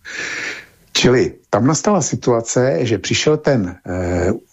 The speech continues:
útok Hamásu na jižní Izrael s těma oběťma, únosama a tak dále a začala, začala, eh, izraelská operace na Hamás, aby ho vymazali jako vojenskou sílu,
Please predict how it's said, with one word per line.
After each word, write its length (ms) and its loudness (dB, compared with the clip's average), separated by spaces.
útok 320 2
Hamásu 880 2
na 400 0
jižní 400 4
Izrael 480 2
s 60 -10
těma 240 2
oběťma, 580 0
únosama 580 2
a 140 0
tak 220 0
dále 340 0
a 100 0
začala, 760 2
začala, 600 0
eh, 320 0
izraelská 640 0
operace 720 -2
na 240 4
Hamás, 760 -6
aby 220 2
ho 160 2
vymazali 600 2
jako 260 0
vojenskou 440 0
sílu, 560 2